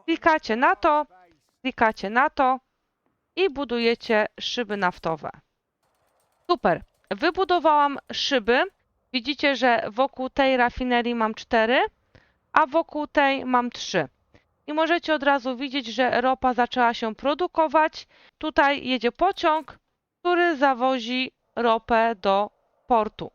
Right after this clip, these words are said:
do naftoportu. Oczywiście w przyszłości trzeba będzie zrobić połączenie do elektrowni,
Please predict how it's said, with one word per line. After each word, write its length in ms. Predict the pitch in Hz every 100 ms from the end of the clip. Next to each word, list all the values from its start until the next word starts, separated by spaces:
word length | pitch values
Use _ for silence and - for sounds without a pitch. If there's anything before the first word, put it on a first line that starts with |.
| -
do 100 | 214
naftoportu. 760 | 226 220 208 - 180 175 - - _ _ _ _ _ _ _
Oczywiście 680 | 349 403 349 320 - 294 294 -
w 80 | -
przyszłości 600 | - 302 294 294 - 311
trzeba 300 | - 302 269
będzie 300 | 247 269 269
zrobić 300 | 240 254 254
połączenie 920 | - 254 262 254 262 247 247 240 240 220
do 240 | 233 -
elektrowni, 800 | 214 214 - 330 320 226 240 330